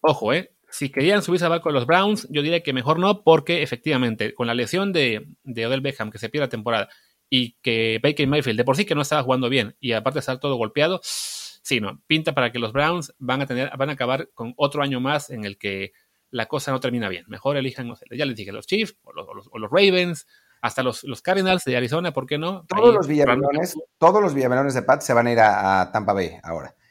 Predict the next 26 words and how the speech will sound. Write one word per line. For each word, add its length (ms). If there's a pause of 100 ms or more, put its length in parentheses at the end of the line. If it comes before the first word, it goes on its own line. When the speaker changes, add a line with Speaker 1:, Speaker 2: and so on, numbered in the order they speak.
(120)
Speaker 2:
Y 100
espérate 320
un 120
par 120
de 60
Speaker 1:
Sí. 80
Speaker 2:
años 180
a 80
ver 120
a 100
qué, 360
qué 80
otro 180
equipo 200
eligen. 340 (460)
Tal 120
vez 120
regresen 320
a 20
Speaker 1:
A 40
Speaker 2:
los 80
Speaker 1:
los 80
Speaker 2:
Pats. 160
Speaker 1:
Jaguars. 200 (800)
Speaker 2:
Sí, 140
Speaker 1:
¿Cómo? 360